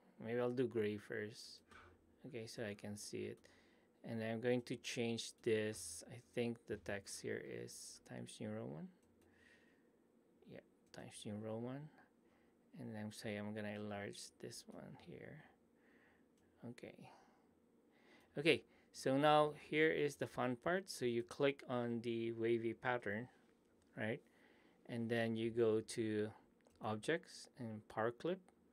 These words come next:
place inside the frame. And then once you, uh, you have to choose the, the text, which is this one here. Click that, and there you go. And then you can make it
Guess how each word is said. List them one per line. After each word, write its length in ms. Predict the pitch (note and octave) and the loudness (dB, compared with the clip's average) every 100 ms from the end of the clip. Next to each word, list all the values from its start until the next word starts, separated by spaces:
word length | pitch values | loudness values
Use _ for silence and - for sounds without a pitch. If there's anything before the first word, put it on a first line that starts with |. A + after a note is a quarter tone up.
| _ _ _ _ _ _ _ _ - | _ _ _ _ _ _ _ _ -2
place 320 | A#2 A2+ - - | 0 0 -2 -4
inside 360 | A#2 - A2+ | -4 -4 -4
the 80 | A2+ | -6
frame. 400 | - B2+ C3 G3+ - _ _ _ _ _ _ _ _ _ _ _ _ - _ _ _ _ - | -4 -2 0 -2 -10 _ _ _ _ _ _ _ _ _ _ _ _ -20 _ _ _ _ -6
And 100 | B2+ | -2
then 100 | A#2+ | 2
once 220 | B2 - | 2 4
you, 240 | B2+ A#2+ - - _ - _ - - | 8 8 6 -6 _ -20 _ -20 -8
uh, 140 | B2+ - | -6 -4
you 220 | - C3 | -2 0
have 180 | C3 A#2 | 2 0
to 100 | - | -2
choose 540 | A#2+ - C3+ B2+ B2 - A2+ | -4 -2 0 0 -2 -6 -2
the, 280 | A#2 A2 A#2 - _ _ _ _ _ - C3+ | -2 -2 -6 -14 _ _ _ _ _ -18 -14
the 100 | C3+ A#2+ | -10 -8
text, 500 | - D3 - - - | -4 -4 -4 -10 -10
which 160 | A#2+ | -6
is 160 | A#2 - | -6 -6
this 240 | A#2 - | -8 -8
one 100 | D3 | -8
here. 220 | C#3+ F3+ - - _ - _ - - | -6 -6 -8 -16 _ -20 _ -20 -6
Click 260 | B2 A#2+ - | -4 -4 -2
that, 240 | A2+ D#3+ F3+ - - _ _ - _ _ _ _ _ _ _ F3+ | 0 0 -4 -14 -20 _ _ -20 _ _ _ _ _ _ _ -8
and 220 | B2 A#2 | -4 -2
there 120 | A2 | 0
you 140 | A2 A#2+ | -2 -2
go. 200 | B2 A2+ A#2+ _ _ _ _ _ _ _ _ _ _ _ _ - | -4 -4 -8 _ _ _ _ _ _ _ _ _ _ _ _ -8
And 120 | B2+ | -6
then 180 | A#2 A2+ | -4 -4
you 100 | A2 | -4
can 200 | A#2+ A2 | -4 -4
make 200 | G#2 G#2 | -4 -6
it 140 | - | -12